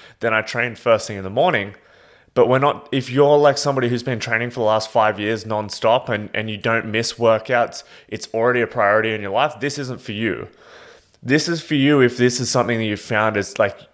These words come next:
you're always wanting to make this happen and make it a mainstay of your lifestyle, but it's just not clicking at the moment. It just,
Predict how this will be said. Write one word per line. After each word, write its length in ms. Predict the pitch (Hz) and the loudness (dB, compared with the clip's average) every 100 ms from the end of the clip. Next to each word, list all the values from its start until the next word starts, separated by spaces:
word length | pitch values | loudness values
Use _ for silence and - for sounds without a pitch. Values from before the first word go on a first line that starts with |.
| - | -12
you're 240 | 101 113 | 0 0
always 520 | - 120 123 135 113 | 4 4 4 4 0
wanting 840 | 95 92 113 131 135 - 117 107 101 - | -6 -6 -2 -2 -2 -4 -6 -8 -12 -14
to 100 | - | -10
make 220 | 110 107 | -4 -2
this 180 | - 104 | -2 -6
happen 300 | - 104 - | -4 -6 -6
and 100 | 104 | -8
make 220 | 104 110 110 | -2 -2 -2
it 80 | 110 | -4
a 20 | |
mainstay 440 | 104 104 98 110 | -2 -4 -2 0
of 100 | 98 | 0
your 80 | 104 | -2
lifestyle, 560 | 92 98 98 - 92 90 | -2 -2 -2 -4 -4 0
but 340 | 117 110 - - | 2 2 -2 -8
it's 200 | 113 - | -8 -8
just 360 | - 131 127 131 | -2 0 0 -2
not 260 | 117 - | -2 -2
clicking 400 | - 147 143 151 | -2 -2 0 -2
at 100 | 151 | -4
the 60 | 131 | 0
moment. 380 | 139 139 143 131 - - - - | 0 0 0 -8 -14 -20 -8 -2
It 160 | 110 | -2
just, 260 | 127 123 | 0 -2